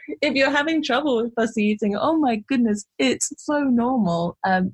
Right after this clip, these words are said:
and the book is really just to give you confidence and give you and your family something to work together through, um, at your own pace. So it's just another thing to not have to worry about, really, because, I mean, you've got all this joy to come, but parenting is full of guilt and worries. <laughs>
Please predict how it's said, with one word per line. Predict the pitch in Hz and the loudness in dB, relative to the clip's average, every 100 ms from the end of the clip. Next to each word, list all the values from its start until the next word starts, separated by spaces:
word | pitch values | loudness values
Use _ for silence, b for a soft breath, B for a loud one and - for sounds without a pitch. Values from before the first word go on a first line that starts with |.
| - | 0
and | 214 | 0
the | |
book | 208 220 | 0 -2
is | 214 | 0
really | 202 202 | 0 0
just | 202 196 | -2 -2
to | |
give | 185 196 | 0 2
you | 185 175 180 | 2 2 0
confidence | 175 180 175 175 170 156 - | 0 0 2 2 0 0 -2
and | 170 170 | 0 2
give | 190 185 | 2 0
you | - 180 180 170 | -2 0 2 2
and | 170 | 2
your | 170 | 2
family | 175 170 160 | 2 0 0
something | - 170 | 2 0
to | 165 160 170 | 2 -2 0
work | 165 165 - - | -2 -2 -4 -12
together | - 170 165 156 160 - - | -6 -4 -2 -2 -4 -4 -6
through, | 165 160 156 160 _ B B - | -2 0 0 -4 _ B B -2
um, | 170 | 0
at | - | 0
your | - 165 | 0 -2
own | 175 254 233 | 0 0 -2
pace. | - 170 160 160 - - B B | -2 -2 -2 -4 -12 -12 B B
So | - | -2
it's | 180 175 | -2 -2
just | 180 | -4
another | 185 185 175 170 | 0 0 0 -2
thing | 175 160 160 165 _ _ _ | -2 0 0 -2 _ _ _
to | - | 0
not | 214 214 208 | 0 2 -2
have | 240 | -4
to | 180 | -2
worry | 160 175 160 | -2 0 0
about, | - - - - | -2 -2 -2 2
really, | 160 147 160 - | 2 2 -2 -2
because, | 175 185 175 - - | -2 0 0 -2 -2
I | 180 | 0
mean, | 175 180 175 175 B B | 2 2 0 -2 B B
you've | 214 214 | -4 -2
got | 214 | -2
all | - 247 | -2 0
this | 220 214 | 0 -2
joy | 208 196 | -2 -2
to | 185 | -4
come, | 185 202 190 | -4 0 2
but | 175 185 - | 2 0 -6
parenting | - 262 254 247 | -2 0 0 0
is | 214 208 | -2 -2
full | - 208 | -4 -2
of | 202 | -2
guilt | - 190 185 202 | 0 -2 0 0
and | 180 | 2
worries. | 190 175 175 202 - | 2 2 2 2 0
<laughs> | - | -2